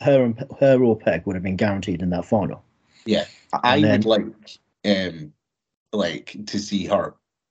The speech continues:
Speaker 2: back potentially if they did,
Speaker 1: Yeah.
Speaker 2: like, a reunion season or an all-star season,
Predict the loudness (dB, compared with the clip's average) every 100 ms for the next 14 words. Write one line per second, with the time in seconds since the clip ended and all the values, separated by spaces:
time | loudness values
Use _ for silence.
0 | _ -4 -2 -2 -4 -12 -12 -8 -10 -10
1 | -10 -10 -12 _ -10 -4 -2 2 0 0
2 | -2 0 -2 -4 -4 -4 -6 -10 -8 -6
3 | -6 -8 -4 -2 -2 -2 -6 -8 -2 -2
4 | -2 -8 -8 -8 -18